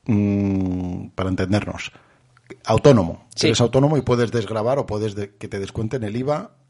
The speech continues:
Speaker 2: Sí, a ver.
Speaker 1: de lo que compres, ¿no?
Speaker 2: Sí, yo, por ejemplo, cuando compro cosas, eh, y son para mi actividad laboral, por decirlo de alguna forma, yo cojo esa factura, se la doy al asesor, al asesor, y ese iva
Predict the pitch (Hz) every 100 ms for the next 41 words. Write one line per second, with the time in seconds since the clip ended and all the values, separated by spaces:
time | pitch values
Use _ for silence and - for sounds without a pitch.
0 | _ - - - 131 117 135 131 98 98
1 | 98 98 95 101 113 90 87 104 135 117
2 | 113 - 170 202 202 160 127 151 147 160
3 | 160 156 151 151 147 - - - _ _
4 | - 175 113 110 - - - 113 110 110
5 | - 131 - 147 135 - 113 113 117 117
6 | - - 123 120 117 120 123 120 120 -
7 | 127 123 135 160 165 139 117 123 123 127
8 | 135 165 151 185 - - - _ 123 131
9 | 139 139 143 143 139 - 170 202 139 117
10 | 117 131 147 - 170 220 _ _ 139 131
11 | 143 175 185 262 135 156 190 180 170 185